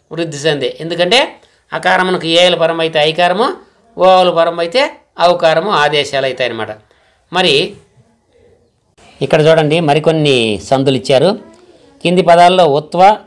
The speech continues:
త్రిక, రుగాగమ, లుల్లనాల సందులు ఇచ్చారు. పదాలు విడదీసి సంధి జరిగిన తీరును మనము కనుక్కోవాలి. సరే, పస్-, మొదట చూడండి, బంధమూడ్చి, బంధము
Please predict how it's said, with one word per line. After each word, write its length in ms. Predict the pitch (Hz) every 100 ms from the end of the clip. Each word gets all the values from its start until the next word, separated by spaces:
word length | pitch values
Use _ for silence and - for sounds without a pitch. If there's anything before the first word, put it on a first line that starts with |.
| -
త్రిక, 240 | 151 151
రుగాగమ, 840 | 196 226 143 147 160 180 175 180 202
లుల్లనాల 520 | 156 165 175 170 156
సందులు 300 | 170 160 160
ఇచ్చారు. 440 | 151 156 170 233 - - - - _ _ _ -
పదాలు 280 | 185 214 202
విడదీసి 400 | 190 196 196 233
సంధి 300 | 196 190 190
జరిగిన 320 | 196 185 170
తీరును 280 | 180 170 175
మనము 440 | 180 202 156 131
కనుక్కోవాలి. 540 | 151 180 143 143 113 101 _ _ _ _
సరే, 120 | 175
పస్-, 320 | 170 151 151 185
మొదట 420 | 156 165 147 147
చూడండి, 300 | 156 180 - - _ _ _ _
బంధమూడ్చి, 1160 | 139 151 180 190 190 202 180 170 165 - 160 - - - _ _ 127
బంధము 720 | 139 175 180 190 226 277